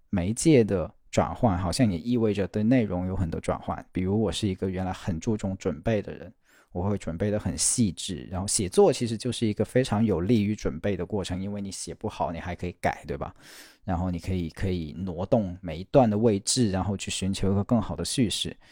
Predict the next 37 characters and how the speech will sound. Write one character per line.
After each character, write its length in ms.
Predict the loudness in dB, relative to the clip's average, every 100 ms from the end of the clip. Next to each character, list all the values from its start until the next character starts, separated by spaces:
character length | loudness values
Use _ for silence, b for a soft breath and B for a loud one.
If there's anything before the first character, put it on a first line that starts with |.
| b b b _
但 100 | 6
是 120 | 8
声 200 | 6 6
音 80 | 4
媒 160 | 4
体 140 | 4 2
不 140 | 0
是 100 | -2
这 100 | -2
样 160 | -4 -4
的， 80 |
就 140 | -4 0
是 100 | 2
当 220 | 4 2
你 60 | 2
打 180 | 0
开 140 | 2 2
了 80 | 4
麦 100 | 2
克 100 | -2
风， 220 | -2 -4
你 60 |
开 120 | -2 -2
始 120 | 0
录 240 | 0 0
了 100 | -2
以 100 | -4
后， 240 | -4 -6 -6 b b b b _
然 120 | -6
后 60 | -4
你 80 |
就 140 | -2 0
一 80 | 0
直 80 |
在 160 | 2 2
录 200 | 2 -2
了。 160 | -8